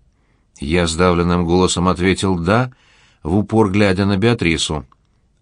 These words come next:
«Объявляю вас мужем и женой. Бог связал вас священными узами брака». «И вас тоже», добавил он, по всей видимости, обращаясь к новобрачным. Беатриса поцеловала меня в губы,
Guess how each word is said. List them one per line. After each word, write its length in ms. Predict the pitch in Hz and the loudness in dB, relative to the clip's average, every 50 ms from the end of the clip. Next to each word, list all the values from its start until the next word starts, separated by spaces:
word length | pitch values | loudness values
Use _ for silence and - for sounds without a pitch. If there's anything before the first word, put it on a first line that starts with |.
| _ _ - | _ _ -4
«Объявляю 680 | - 85 80 76 82 90 98 98 110 127 143 156 151 147 | -2 -2 -2 0 0 0 0 2 2 0 0 2 2 2
вас 220 | 151 147 139 - | 2 0 0 -2
мужем 420 | 135 147 151 135 123 143 143 143 | 0 0 0 0 0 0 0 0
и 20 | 139 | 0
женой. 500 | 123 139 147 156 170 170 170 151 123 127 _ _ _ _ _ _ _ _ _ _ _ - | 0 0 0 2 2 2 2 0 -2 -8 _ _ _ _ _ _ _ _ _ _ _ -12
Бог 400 | 76 76 80 95 127 139 127 - | -8 -2 2 2 4 4 2 0
связал 400 | - 92 98 95 87 110 113 107 | 0 0 0 2 2 2 2 2
вас 180 | 104 101 95 | 2 2 0
священными 720 | - 92 104 101 - - - 120 117 117 117 117 117 117 - | 0 -2 -2 -2 -2 -2 0 0 2 2 2 2 2 0 0
узами 400 | - 120 127 117 107 117 117 123 | 0 0 0 2 2 2 0 0
брака». 540 | 120 117 139 156 151 131 - - 71 65 - _ _ _ _ _ _ _ _ _ _ _ _ _ _ | 0 2 2 2 0 0 -2 -4 -8 -8 -10 _ _ _ _ _ _ _ _ _ _ _ _ _ _
«И 80 | - 95 | 0 2
вас 260 | 135 180 185 180 - | 4 4 2 2 0
тоже», 440 | - 143 131 113 101 104 101 95 - _ _ _ _ _ _ | 2 2 2 2 2 0 -4 -6 -8 _ _ _ _ _ _
добавил 480 | - - 90 87 85 90 87 85 85 92 | -2 0 0 2 4 4 4 4 4 2
он, 120 | 98 90 | 2 2
по 160 | - 90 85 | 0 0 -2
всей 180 | 76 - 92 85 | 0 0 0 2
видимости, 420 | 87 90 90 90 87 87 - - | 2 2 2 2 0 0 0 0
обращаясь 540 | 87 82 85 85 82 80 - 92 87 82 - | 0 0 2 0 0 0 0 0 0 0 0
к 40 | - | -2
новобрачным. 720 | 90 87 90 87 85 87 87 82 76 - 85 85 85 82 _ _ _ _ _ _ _ _ _ _ _ _ _ _ _ _ _ _ _ _ | 0 0 2 2 2 2 0 0 -2 -4 -4 -4 -6 -6 _ _ _ _ _ _ _ _ _ _ _ _ _ _ _ _ _ _ _ _
Беатриса 560 | - 82 95 104 104 104 135 147 151 - - | -4 0 2 2 2 2 0 -2 0 0 -2
поцеловала 600 | 98 - 90 82 95 95 95 98 95 98 95 95 | -2 -2 -2 -2 0 0 0 2 2 2 2 2
меня 280 | 92 95 98 98 95 95 | 2 2 2 2 2 0
в 60 | 87 | 0
губы, 440 | 87 98 135 147 131 139 143 131 123 | 0 0 2 2 4 2 2 0 -2